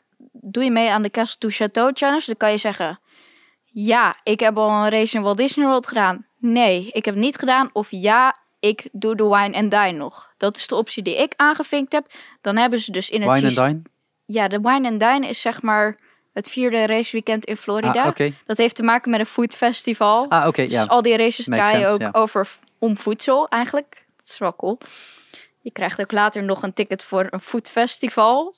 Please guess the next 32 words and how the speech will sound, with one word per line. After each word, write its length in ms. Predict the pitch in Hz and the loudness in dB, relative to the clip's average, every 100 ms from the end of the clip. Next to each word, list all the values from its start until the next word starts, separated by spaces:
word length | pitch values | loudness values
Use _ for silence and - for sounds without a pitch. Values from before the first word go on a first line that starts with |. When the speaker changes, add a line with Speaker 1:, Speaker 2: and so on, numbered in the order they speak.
| - | -6
Speaker 1:
waar 200 | 214 214 | 0 0
je 80 | - | 0
exclusief 640 | 226 - 233 220 240 226 | -4 -2 -4 -2 -2 -2
naar 140 | 220 | -2
binnen 240 | 208 226 214 | 0 0 0
mag, 400 | 214 277 - - | -2 -4 -10 -16
met 200 | 196 180 - | -10 -10 -6
food 260 | 254 220 | -4 -2
karakters. 800 | 226 208 208 - 196 - - - | 0 0 -2 -4 -6 -8 -14 -20
Dus 200 | _ - - | _ -20 -8
dat 200 | - - | -8 -8
is 60 | |
wel 140 | - 175 | -8 -6
leuk. 300 | 147 226 - - - - - - - - - _ _ | -4 -6 -8 -20 -20 -20 -20 -20 -20 -20 -20 _ _
En, 360 | 240 254 247 - - | 4 4 2 -2 2
ehm, 540 | 233 240 233 226 226 208 _ _ _ _ _ _ _ _ _ _ _ _ _ _ _ _ | 6 6 4 4 2 -2 _ _ _ _ _ _ _ _ _ _ _ _ _ _ _ _
wat 100 | - | -12
was 160 | 190 - | -10 -10
ik 60 | |
nou 120 | 180 180 | -12 -12
aan 60 | |
het 100 | 180 | -14
zeggen? 280 | - 202 277 - | -16 -18 -20 -2
Speaker 2:
Nou 240 | 135 147 | 0 2
ja, 280 | 143 127 135 | 4 4 4
hoe 220 | 139 135 | 4 2
je, 60 | 135 | 4
hoe 120 | 147 | 4
je 60 | 139 | 4
je 80 | 123 | 4
medailles 400 | 123 196 127 - | 4 2 0 -4
krijgt. 340 | - 110 - | -6 -8 -14